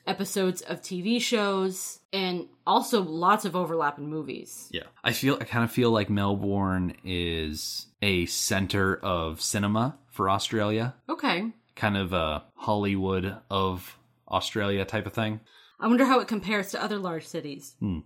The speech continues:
Speaker 1: in Australia as far as production
Speaker 2: Hmm.
Speaker 1: volume.
Speaker 2: Um, interestingly enough, Peter Felmingham was also the casting director for the nineteen eighty-eight film As Time Goes By.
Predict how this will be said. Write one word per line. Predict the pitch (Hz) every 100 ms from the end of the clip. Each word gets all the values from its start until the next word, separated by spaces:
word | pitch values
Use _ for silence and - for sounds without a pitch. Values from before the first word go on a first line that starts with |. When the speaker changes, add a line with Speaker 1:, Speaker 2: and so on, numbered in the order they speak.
| -
Speaker 1:
in | 208
Australia | 185 - 190 175 165 156
as | 180 -
far | 190 175
as | 147 170 165 -
production | - - 180 - 139 139 -
Speaker 2:
Hmm. | - 104 78 -
Speaker 1:
volume. | 170 180 147 - - - -
Speaker 2:
Um, | 98 95 - -
interestingly | 139 170 151 156 147 131
enough, | 131 131 123 - - - -
Peter | 156 151
Felmingham | 147 135 131 120 117
was | 110 -
also | - 123 131 127 117
the | 101
casting | - 110 107 107
director | 98 98 95 - 95
for | - 98
the | 95
nineteen | 101 107 110 110
eighty-eight | 90 101 101 98 -
film | - 104 98 95
As | - 90 -
Time | - 104 107
Goes | 104 98 85 -
By. | 95 87 92 107